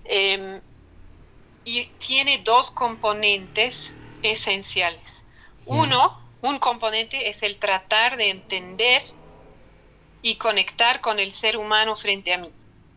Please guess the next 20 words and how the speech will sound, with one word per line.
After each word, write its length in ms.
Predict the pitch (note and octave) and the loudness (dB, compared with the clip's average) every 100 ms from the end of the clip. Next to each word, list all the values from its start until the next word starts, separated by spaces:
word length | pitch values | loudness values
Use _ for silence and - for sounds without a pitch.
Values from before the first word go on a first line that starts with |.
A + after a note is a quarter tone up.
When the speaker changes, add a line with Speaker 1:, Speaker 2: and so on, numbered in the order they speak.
| - | -12
Speaker 2:
Ya. 480 | A#2+ A2+ G2+ G#2 G3+ B3+ - - - - - - - _ - | -8 -6 -6 -4 -4 -6 -16 -20 -20 -20 -20 -20 -20 _ -6
Speaker 1:
¿No? 220 | G3 C4 | -4 -4
O, 200 | - F#3+ - - | -4 -4 -4 0
o 160 | G#3+ | 2
dentro 360 | G#3 G#3+ A3+ B3 | 2 0 0 -4
mío. 260 | A#3+ F#3 - - - - | -2 -4 -8 -14 -14 -12
<laughs> 260 | A#3+ - | -12 -2
Speaker 2:
Ujú. 540 | - F3+ E3+ E3 G3+ D#4 - - - - | 4 6 6 6 4 2 -6 -20 -6 4
Speaker 1:
Y, 320 | C4 D4 - - - - - | 4 4 -2 -20 -20 -14 -2
y 220 | C4 C4+ | 2 4
lo 140 | A3+ | 6
otro 420 | A3 D4 - G3+ F#3 | 4 4 -2 -2 0
es 360 | G3 - - - | -2 -6 -14 -8
yo 220 | G#3+ C4 D#4+ | 0 2 2
expresarme 1300 | A#3 A3 - - G#3 G3 - - B3+ F4 C#4+ F3 F#3 - - - - - - - _ _ _ _ _ _ _ _ | 0 -6 -12 -12 -8 -8 -8 -2 2 2 0 -10 -16 -18 -20 -20 -20 -20 -20 -20 _ _ _ _ _ _ _ _
estando 600 | - A3+ - B3+ C4+ C#4 | -6 -6 -2 0 0 -2
conectada 680 | - G3+ F#3 - A3+ A3+ B3 | -4 -4 -4 -4 -2 0 0
con 180 | - G3 | -2 -6
mi 100 | F#3+ | -8
corazón. 480 | - F3+ E3 - | -6 -4 -6 -10